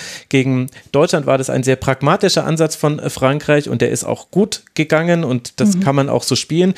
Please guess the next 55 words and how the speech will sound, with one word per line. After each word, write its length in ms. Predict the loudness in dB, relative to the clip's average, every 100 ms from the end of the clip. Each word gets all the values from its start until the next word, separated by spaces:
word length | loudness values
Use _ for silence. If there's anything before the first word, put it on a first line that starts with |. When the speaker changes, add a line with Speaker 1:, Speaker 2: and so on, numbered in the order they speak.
| -4 -10
Speaker 1:
Ich 120 | -6 -2
fand's 160 | 2
aber 160 | 2 2
insgesamt, 540 | 0 0 2 2 0 -8 -20 -4
ehrlich 300 | 0 0 -2
gesagt, 400 | 0 0 -2 -12 -20 -20 _ _
also 140 | -8 -2
jetzt 160 | -2
ganz 220 | 0 -2 0
banal 300 | 0 2 2
gesagt, 240 | 0 0
fand 120 | -2
ich's 100 | -2
ein 40 | -4
bisschen 220 | -2 0
lame. 320 | 2 0 0 -4
Einfach 320 | -4 -2 0
nur 240 | 2 2 0
zu 120 | -2
sagen, 280 | 0 2 2
ja 120 | 0
komm, 300 | 0 -2 -4 -6
kommt 260 | -2 -2 0
ihr 180 | 0
halt, 300 | 2 0 0
wir 100 | -2
schicken 300 | 0 0 0
halt 140 | 0 2
dann 120 | 0
einfach 220 | 0 0
sofort 300 | -2 -2 0
nach 120 | -2
Ballgewinn 460 | 0 0 0 0 -2
unseren 260 | -2 -2 -2
Schnellsten 440 | 0 0 0 -6
ins 180 | -6 -4
Duell 320 | -2 2 2 0 -18 -10
gegen 220 | -6 -2
eure 360 | 2 2 2 2 0 -6
<laughs> 140 | -2
Leute 440 | 0 2 2 2 0 -4 -6 -6
und 240 | -2 0
dann 120 | 0 2
Speaker 2:
Ja. 60 |
Speaker 1:
wird 140 | 0 0
das 140 | 0
halt 160 | 0 2
schon 160 | 0
reichen. 420 | 2 0 0 -4 -6 -14 -6
Das 120 | -4
fand 160 | -2 -2
ich 100 | -2
ein 60 | -4
bisschen 200 | -2 -4
enttäuschend. 540 | -6 -8 -8 -12 -18